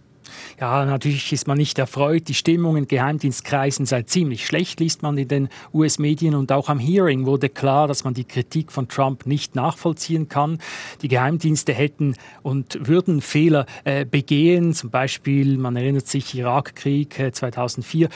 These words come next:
Aber ihre Arbeit kategorisch als unbrauchbar zu taxieren, das sei unverständlich, sagte James Clapper, diplomatisch verklausuliert. Er habe seit John F. Kennedy allen Präsidenten gedient, egal welches Parteibuch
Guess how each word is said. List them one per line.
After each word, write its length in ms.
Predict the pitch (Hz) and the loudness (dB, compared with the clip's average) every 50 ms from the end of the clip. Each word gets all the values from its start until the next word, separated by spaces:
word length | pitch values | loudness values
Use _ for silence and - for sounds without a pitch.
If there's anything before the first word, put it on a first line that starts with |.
| - - - - - | -12 -14 -14 -4 0
Aber 280 | 147 147 151 165 - | 0 2 2 2 0
ihre 220 | - 160 170 170 - | 2 2 2 4 4
Arbeit 400 | 151 170 180 - 160 156 151 - | 4 2 2 2 0 -2 -2 -2
kategorisch 640 | - 147 - - 147 - 156 160 170 175 165 139 - - - | -2 -2 0 0 -2 2 4 4 6 6 4 2 0 -2 0
als 220 | 139 139 - - | 0 0 0 -2
unbrauchbar 760 | - 208 196 208 196 - 170 151 135 - - 143 139 139 - | 0 2 2 2 4 4 4 2 2 0 0 0 0 0 0
zu 160 | - - 135 | -2 -8 -8
taxieren, 840 | - - - 135 - - - - - 160 160 165 156 165 160 143 | -8 -4 -6 -6 -4 -4 -6 -2 0 2 2 2 2 2 0 2
das 240 | - 143 135 - - | 0 0 0 0 -4
sei 160 | - 135 147 | -4 -4 -4
unverständlich, 880 | - - 170 190 185 - 165 - - 165 151 151 - - 143 135 - - | -2 0 2 2 2 2 0 -2 0 -2 -2 -2 -4 -6 -6 -4 -4 -2
sagte 280 | - 131 120 - 143 - | -4 -4 -2 -2 -4 -4
James 280 | - 143 131 120 - - | -2 -2 -4 -4 -4 -4
Clapper, 380 | - 131 120 110 - - 131 - - - - | -4 -4 -4 -4 -4 -6 -6 -6 -6 -6 -4
diplomatisch 640 | 147 139 - 147 135 131 123 113 - - 139 - - | -4 -2 0 0 0 0 0 -2 -4 -6 -6 -4 -4
verklausuliert. 840 | 147 139 - - 135 135 127 - 147 139 147 143 127 104 - - - - - - - - - | -6 -6 -2 -2 -2 0 0 0 0 2 2 2 0 -2 -4 -10 -16 -14 -16 -14 -14 -6 -4
Er 140 | 151 156 170 | 0 0 2
habe 160 | 170 170 160 | 2 2 2
seit 360 | - - 160 180 202 - - | 2 2 0 0 -2 -4 -4
John 280 | - - 175 170 185 185 | -2 0 0 0 0 0
F. 180 | 165 139 - - | -2 -2 -4 -6
Kennedy 560 | - 151 160 165 190 180 165 180 175 - - - | -2 -2 0 2 0 0 0 0 -2 -2 -4 -2
allen 360 | 147 147 165 190 190 170 - | 0 2 2 2 2 0 -2
Präsidenten 640 | - 147 127 120 135 139 147 156 - - - 185 160 | -2 -2 -2 -2 0 0 0 0 0 -4 -6 -4 -2
gedient, 460 | 170 151 - - 170 185 202 - - | -2 -4 -2 -2 -4 -4 -4 -2 -4
egal 500 | 143 135 - 135 139 156 170 185 170 139 | -4 0 0 0 2 2 2 0 0 0
welches 280 | 147 143 - 160 - | -2 -2 -2 -4 -6
Parteibuch 340 | - - 135 - - 135 131 | -4 -6 -6 -4 -2 -4 -2